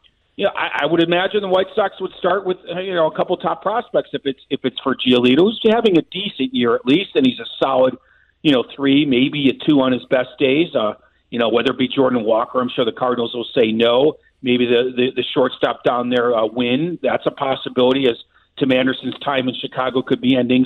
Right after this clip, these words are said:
soon. So I imagine they would ask for a lot because that's what starting pitchers and closers get at the deadline. Teams are pretty desperate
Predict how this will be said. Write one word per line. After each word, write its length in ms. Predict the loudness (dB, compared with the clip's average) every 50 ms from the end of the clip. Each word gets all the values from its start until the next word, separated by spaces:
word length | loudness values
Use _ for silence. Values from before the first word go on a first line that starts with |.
| 0
soon. 300 | 0 2 2 4 2 2 0 -4 -12 -20 -20 -18 _
So 140 | 0 0 2
I 20 |
imagine 380 | 2 2 0 0 -2 -2 0 0
they 100 | 0 2
would 220 | 2 0 2 2
ask 200 | 2 0 0 -4 -8 -4
for 120 | -2 0
a 20 |
lot 400 | 0 2 0 0 0 -2 -4 -6 _ _ _ _ _
because 200 | -10 -8 -8 -2 0
that's 200 | -2 -2 -2 -6
what 100 | -12 -8
starting 300 | -2 -2 -2 -2 -2 -4
pitchers 360 | -4 -6 -4 -4 -6 -6 -6
and 100 | -8 -10
closers 460 | -4 0 0 0 0 0 -4 -8 -4 -2
get 140 | 0 2 2
at 100 | 0 0
the 80 | -2
deadline. 460 | 0 0 0 0 0 -2 -2 -2 -4
Teams 300 | -2 2 2 2 4 2
are 60 | 0 -2
pretty 240 | -2 0 0 0
desperate 480 | 2 2 0 0 0 -2 -2 -2 -2 -2